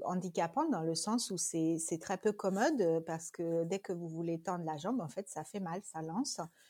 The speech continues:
Donc, euh, que vous fassiez du sport ou que vous alliez, euh, vous balader, euh, le dimanche, bah, en fait, euh, vous, vous l'avez,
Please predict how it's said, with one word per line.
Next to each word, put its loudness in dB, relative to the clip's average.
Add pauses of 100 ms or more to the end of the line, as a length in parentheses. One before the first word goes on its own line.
(260)
Donc, -8
euh, 2
que -10
vous -6
fassiez -6
du -8
sport -2
ou 0
que -12
vous -6
alliez, 0
euh, -2
vous -8
balader, 0
euh, 0 (960)
le 0
dimanche, -4
bah, -4
en -8
fait, -10
euh, -2 (300)
vous, -4
vous -4
l'avez, 0